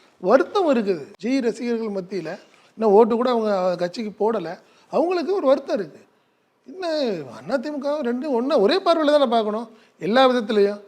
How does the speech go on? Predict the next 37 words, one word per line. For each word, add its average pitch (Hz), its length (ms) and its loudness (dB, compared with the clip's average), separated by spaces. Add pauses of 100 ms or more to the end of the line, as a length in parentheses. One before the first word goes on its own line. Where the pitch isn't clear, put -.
(340)
அது 185 120 -2
என்ன 247 140 0
அண்ணா 233 260 -4
திமுக 208 420 -6
வேற 196 180 -4
மாதிரி, 196 320 -6
திமுக 208 400 -8
வேற 170 160 -8
மாதிரி? 156 200 -18 (280)
அது 240 220 -4
கண்டிப்பா 285 480 0
அவங்களுக்கு 226 340 0
ஒரு 185 80 -2
வருத்தம் 196 300 -4
இருக்கு. 147 240 -16
விஜய் 247 680 0
அன்னைக்கு 180 280 -4
வந்த 214 200 -2
மாநாட்டுக்கு 220 400 -4
வந்த 220 200 -2
எல்லாம் 208 240 -2
தனக்கு 214 260 -4
ஓட்டு 170 360 -6
போடுவாங்கன்னு 226 460 -4
நினைச்சாருன்னா 202 400 -6 (500)
ஒரு 339 220 -4
பெ-, 277 120 4
மிகப்பெரிய 320 500 0
முட்டாள்தான். 214 540 -4 (500)
ஏன்னா 277 220 -4
கொள்கை 330 280 6
ரீதியாவே 359 320 4
அவர் 330 140 0
அப்படியே 285 340 0
மு-, 240 80 -2
முரண்பட்டுட்டே 285 640 -2
போறாரு. 233 320 -6